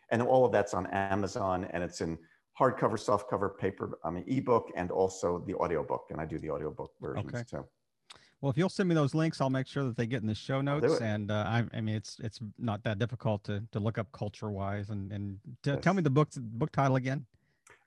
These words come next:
Speaker 1: Culture by Design.
Speaker 2: Culture by Design on
Speaker 1: Yes.
Speaker 2: Amazon, and, and you'll certainly
Speaker 1: Exactly.
Speaker 2: be able to
Speaker 1: And
Speaker 2: find
Speaker 1: look
Speaker 2: it.
Speaker 1: for, I mean, both editions are great, but the newer edition,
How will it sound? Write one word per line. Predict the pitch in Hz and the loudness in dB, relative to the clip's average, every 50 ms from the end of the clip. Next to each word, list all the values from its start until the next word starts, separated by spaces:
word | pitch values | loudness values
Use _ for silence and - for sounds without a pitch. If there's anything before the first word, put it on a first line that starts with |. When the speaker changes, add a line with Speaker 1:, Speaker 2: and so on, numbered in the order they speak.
| _ _ - | _ _ -4
Speaker 1:
Culture | - - 185 403 403 - - 220 190 | 2 4 4 4 4 0 -4 -4 -2
by | 160 - 123 117 117 | 0 0 2 2 0
Design. | 147 - 117 101 95 104 87 78 69 64 57 55 53 - | 0 -2 -4 -2 0 0 0 0 -2 -4 -6 -10 -10 -4
Speaker 2:
Culture | - 117 113 117 - - | -2 -2 -2 0 -2 -2
by | 110 107 110 107 | 2 2 2 2
Design | 104 101 95 98 104 95 98 95 92 | 2 0 -2 -2 -4 -4 -4 -4 -6
on | 92 92 95 92 92 | -6 -6 -8 -8 -8
Speaker 1:
Yes. | - 107 - | -6 -4 -4
Speaker 2:
Amazon, | - - 98 107 101 101 101 95 | -2 -2 0 -2 -2 -2 -2 -4
and, | 92 92 92 95 95 - | -4 -4 -4 -6 -6 -8
and | 95 95 95 95 98 101 101 | -6 -6 -4 -4 -4 -4 -4
you'll | 98 101 104 104 | -6 -6 -6 -8
certainly | - - - 82 78 76 98 | -4 0 2 2 2 2 0
Speaker 1:
Exactly. | 101 82 73 110 113 104 | -2 -4 -6 -8 -6 -4
Speaker 2:
be | 104 | -4
able | 104 98 101 107 | -2 -2 -2 0
to | - | 4
Speaker 1:
And | 170 180 | 6 8
Speaker 2:
find | |
Speaker 1:
look | 220 254 - | 8 8 6
Speaker 2:
it. | 101 - | 4 2
Speaker 1:
for, | - | 2
I | 147 | 2
mean, | 147 151 131 | 2 2 2
both | 127 185 165 175 170 - | 6 6 6 6 6 2
editions | 127 139 135 135 - 123 - | 2 2 2 2 2 -2 -2
are | - | -2
great, | 98 - 120 113 110 104 107 | 0 4 6 6 6 6 4
but | - 107 - - | 2 0 0 0
the | 107 | 0
newer | 104 107 113 120 139 147 135 117 - | 0 2 4 6 6 8 8 6 6
edition, | - 92 85 95 87 - - - 90 87 87 | 4 2 2 2 2 4 4 2 2 2 0